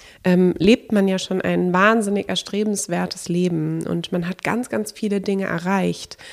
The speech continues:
Warum ist dieses Gefühl da, dass das nicht alles ist? Oder warum ist da dieser Drang nach Veränderung, nach,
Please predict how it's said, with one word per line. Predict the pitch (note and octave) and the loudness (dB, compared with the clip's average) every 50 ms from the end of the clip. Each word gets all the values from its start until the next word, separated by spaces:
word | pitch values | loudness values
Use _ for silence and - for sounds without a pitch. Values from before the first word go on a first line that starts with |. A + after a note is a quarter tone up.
| - - - - A#3+ - - | -20 -20 -20 -20 -20 -14 -10
Warum | - D#3+ F3 F3+ G3+ A3 A3 G#3 A3 A3 - | -4 0 2 4 4 4 4 2 2 0 0
ist | - A3+ - - | -2 -4 -4 -6
dieses | - G#3 F#3+ F#3 - - - | -6 -6 -6 -6 -8 -8 -8
Gefühl | F3+ - - - - G3+ G3+ G3+ G3 F#3 | -10 -10 -10 -6 -2 0 0 2 2 0
da, | E3+ E3 D#3 D#3 D#3+ E3+ F3 | 0 0 0 0 -2 -2 -2
dass | - E3+ - - | -4 -6 -6 -8
das | - F3+ - - | -8 -10 -8 -8
nicht | F#3 - - - | -8 -6 -4 -4
alles | F3+ F#3+ F3+ E3 - - | -2 -2 -2 -2 -4 -4
ist? | - D#3+ D3 D3+ - - | -4 -4 -4 -4 -4 -4
Oder | D#3+ E3 E3 D#3+ | -2 -2 0 2
warum | E3+ F3+ G3+ G#3 G#3+ G#3 | 2 2 4 4 2 0
ist | G#3 G3+ - | 0 -2 -2
da | G#3 F#3+ | -2 -2
dieser | F#3 F#3 F3 F#3 F3 E3+ F3 | -2 -2 0 0 0 0 0
Drang | F3 - F3+ E3 E3+ F3 F#3 G3 G3 G3 | -2 -4 -2 0 0 2 2 2 2 4
nach | F#3+ F3+ F3 F3+ - - - | 2 2 2 0 -2 -6 -10
Veränderung, | - - - - F3+ - - G3 G#3+ A3+ G#3+ G3 F3 - E3 D#3+ E3 D#3+ E3 - - | -16 -16 -8 -6 -4 -2 2 2 2 2 2 0 -2 -2 -2 -2 -2 -2 -4 -4 -2
nach, | E3 E3 E3 D#3+ - - | -2 -2 -2 -2 -6 -10